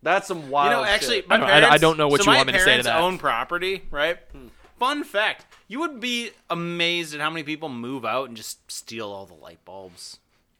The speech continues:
Speaker 3: It's like the same mentality with, like, hotel shit,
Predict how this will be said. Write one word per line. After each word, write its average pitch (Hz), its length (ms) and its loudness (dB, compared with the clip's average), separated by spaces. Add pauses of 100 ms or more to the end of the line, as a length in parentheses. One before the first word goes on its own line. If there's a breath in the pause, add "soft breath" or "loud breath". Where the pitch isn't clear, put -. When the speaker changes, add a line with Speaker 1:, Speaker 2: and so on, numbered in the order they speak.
(1160 soft breath)
Speaker 3:
It's 170 140 -2
like 220 140 4
the 185 80 -2
same 175 180 0
mentality 139 400 0
with, 135 180 -6
like, 127 240 -8 (180)
hotel 123 460 -10
shit, 92 300 -10